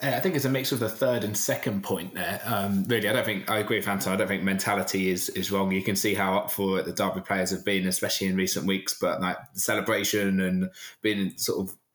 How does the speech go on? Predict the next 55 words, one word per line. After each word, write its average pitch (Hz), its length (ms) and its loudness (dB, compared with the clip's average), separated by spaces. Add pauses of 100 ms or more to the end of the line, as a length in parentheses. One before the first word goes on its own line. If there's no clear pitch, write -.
(140)
putting 113 240 2
big 107 160 0
tackles 107 380 0
in, 104 180 4
I, 98 240 0
I 107 60 2
don't 104 200 2
think 101 160 0
I 98 100 2
can 98 140 -2
criticise 101 580 0
the, 98 220 2 (300)
the 104 160 2
effort. 107 220 0
It's - 240 0
maybe 98 240 2
the 95 80 2
application 98 540 0
that's 85 120 0
gone 92 220 0
wrong. 92 240 -2 (320)
Um, 113 360 0 (440)
in 123 80 0
terms 143 340 0
of, 117 160 2
like, - 320 0 (160)
the, 110 240 -2
the 123 80 0
quality 117 320 2
of 104 60 2
the 104 60 0
teams, 135 340 0
yeah, 123 240 4
like, 101 180 2 (340)
uh, 107 120 2 (260)
whenever 123 280 2
you 110 220 2
read 113 280 4
on 101 120 2
social 107 300 2
media 104 260 2
after, 101 260 2
like, 98 240 0
uh, 98 180 2
one 104 200 2
of 98 80 2
the 98 100 4
games, 104 320 2
like, - 240 -2
Portsmouth 101 320 0
fans 101 220 2
yesterday 98 280 2
were 98 120 0
really 101 160 2
frustrated. 101 680 0